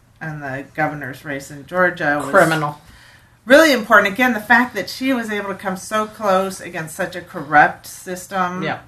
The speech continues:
Speaker 1: Um, but Democrats need to look at that and just say, "What do we do to start fighting against,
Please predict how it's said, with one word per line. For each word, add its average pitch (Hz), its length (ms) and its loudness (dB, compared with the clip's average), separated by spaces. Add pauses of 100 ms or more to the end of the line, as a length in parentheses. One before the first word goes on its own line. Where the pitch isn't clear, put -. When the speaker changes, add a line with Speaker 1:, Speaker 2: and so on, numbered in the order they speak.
(120)
Speaker 1:
Um, 170 220 0
but 170 220 0
Democrats 175 480 -4
need 165 200 -10
to 170 80 -14
look 208 240 -4
at 190 160 -8
that 147 380 0
and 151 220 -8
just 147 260 -12
say, 147 560 0 (600)
"What 151 440 0
do 196 100 0
we 170 160 -2
do 180 320 -8
to 160 80 -8
start 143 400 0
fighting 147 420 -4
against, 131 560 -14